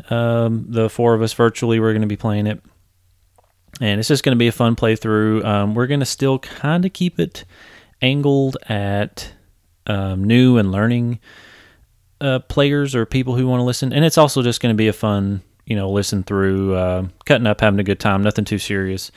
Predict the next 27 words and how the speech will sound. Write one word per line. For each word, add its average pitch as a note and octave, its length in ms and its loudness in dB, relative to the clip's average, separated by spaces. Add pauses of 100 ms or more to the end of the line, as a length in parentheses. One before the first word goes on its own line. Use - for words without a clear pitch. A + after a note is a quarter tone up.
(420)
But G2+ 260 0
actually, A2+ 540 0
I - 20 2
believe, A2+ 760 -4
uh, G#2+ 280 -4
one B2 440 -2
or G#2+ 200 -2
two C3+ 580 -6 (1120)
others, B2+ 460 -2
uh, A2 260 0
either G#2+ 420 -2 (840)
one A#2 180 0
or A2 60 -2
two A2+ 180 0
of G#2 80 0
the G2+ 60 0
new G2+ 180 0
ones, G2+ 260 -4 (640)
uh, G#2 140 -6
either G#2+ 200 -4
Patrick - 380 -4
or, G2 320 -4 (240)
or B2 100 -6
not A2 140 -2
Patrick, - 380 -10
but, G2 240 -2 (340)
um, F2 440 -8